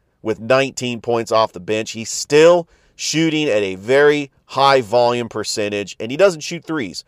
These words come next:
That could be the Lakers' Achilles heel, is they don't have any three-point shooters.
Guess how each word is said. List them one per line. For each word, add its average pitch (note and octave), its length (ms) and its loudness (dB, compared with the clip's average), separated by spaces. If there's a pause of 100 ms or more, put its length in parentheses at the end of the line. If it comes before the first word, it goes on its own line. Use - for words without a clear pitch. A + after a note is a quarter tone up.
(400)
That G3+ 200 2
could G3 160 -4
be F#3 120 -6
the D#3+ 120 4
Lakers' D#3+ 400 4
Achilles D3 580 -4
heel, C#3+ 360 2
is A2+ 160 -2
they C3+ 160 0
don't C#3+ 240 0
have B2+ 260 0
any A#2+ 280 -8 (260)
three-point B2 680 -4
shooters. G2+ 640 -6